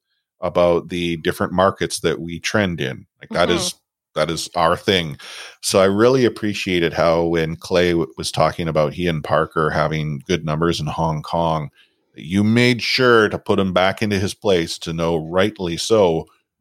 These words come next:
Speaker 1: who's number one in, in Angola.
Speaker 2: Mm-hmm. So
Speaker 1: It used to be us.
Speaker 2: It used to be us. Like, we wanna be number one in Angola again.
Speaker 1: Yeah. Uh,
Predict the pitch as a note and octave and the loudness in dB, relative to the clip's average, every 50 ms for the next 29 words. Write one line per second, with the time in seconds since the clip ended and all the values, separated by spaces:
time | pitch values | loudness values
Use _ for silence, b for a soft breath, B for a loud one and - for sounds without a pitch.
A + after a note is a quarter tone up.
0 | _ _ _ - G#2+ G#2 G2 F2+ F#2 F#2+ F2+ F2 E2+ E2+ D#2+ D#2+ D#2 D#2+ E2 E2 | _ _ _ -4 0 0 0 0 2 2 2 2 4 2 2 4 2 2 2 2
1 | D#2 D2+ D2 C#2+ - - E2 D#2+ D2+ D2 C2+ - D#2 D2 D2 D2 D2 C#2+ C#2 C2 | 0 -2 -2 -4 -6 -8 -8 -6 -6 -6 -8 -8 -8 -8 -8 -8 -8 -6 -6 -6
2 | B1+ - _ _ _ - A3 G#3 - - G3 G3 F#3 _ _ _ _ _ _ _ | -6 -8 _ _ _ -14 -14 -12 -12 -12 -14 -14 -14 _ _ _ _ _ _ _
3 | _ _ _ - - - A3+ A3 G3+ G#3+ - _ - _ _ - - - - - | _ _ _ -14 -4 0 0 2 2 0 -4 _ -20 _ _ -6 -2 0 2 2
4 | - - - D2+ D#2+ D#2 C#2+ - - - - - A#3 B3 C#4 D4 - - C#4+ C4 | 2 0 0 2 2 2 2 0 0 -4 -2 0 0 2 2 2 0 2 2 4
5 | A3+ F#3 F3+ - - - - - G#3 G3+ E3+ - - - - - _ _ _ - | 4 4 2 -2 -8 -10 -2 2 2 4 2 2 -2 -14 -20 -20 _ _ _ -6
6 | A3+ G#3+ G3+ G#3+ A#3 A3+ G#3 A#3 A3+ A#3 A3 A3 G#3+ A3 A3 G#3+ G3+ G#3 G#3 G3+ | -4 -2 0 0 0 0 0 0 0 0 0 0 0 0 2 4 4 2 2 0
7 | - - G3 F#3 F3+ F#3 F#3 F3+ F3+ F3+ F3 F3+ E3+ E3+ E3+ E3+ E3 D#3 D#3+ E3 | -2 -4 -2 -2 0 -2 -2 0 0 0 2 2 2 0 0 -2 -4 -4 -4 -6
8 | D#3+ _ _ _ _ _ _ _ _ _ _ _ _ _ _ _ _ _ _ _ | -8 _ _ _ _ _ _ _ _ _ _ _ _ _ _ _ _ _ _ _
9 | _ _ _ _ _ _ _ - B2 C3+ - - _ _ _ _ _ _ _ B | _ _ _ _ _ _ _ -10 -10 -10 -10 -12 _ _ _ _ _ _ _ B
10 | B B B B B B B B B B B A2+ B2 B2 A#2+ | B B B B B B B B B B B 2 4 4 2